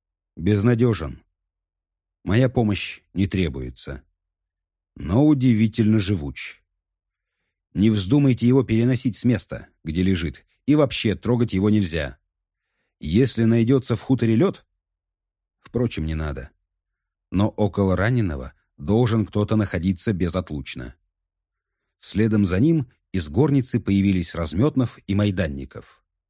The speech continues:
Губы у Разметного тряслись. Потерянный взгляд бродил по кухне,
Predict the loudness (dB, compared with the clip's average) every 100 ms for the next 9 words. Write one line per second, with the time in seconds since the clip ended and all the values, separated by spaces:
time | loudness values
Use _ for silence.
0 | _ _ _ _ _ _ -12 2 4 4
1 | 2 2 0 2 2 2 2 0 -2 _
2 | -8 -4 -4 0 -2 -2 -16 _ _ _
3 | _ _ _ -4 0 2 4 4 2 0
4 | 0 0 -4 _ -10 -2 0 0 0 -6
5 | -4 -2 0 0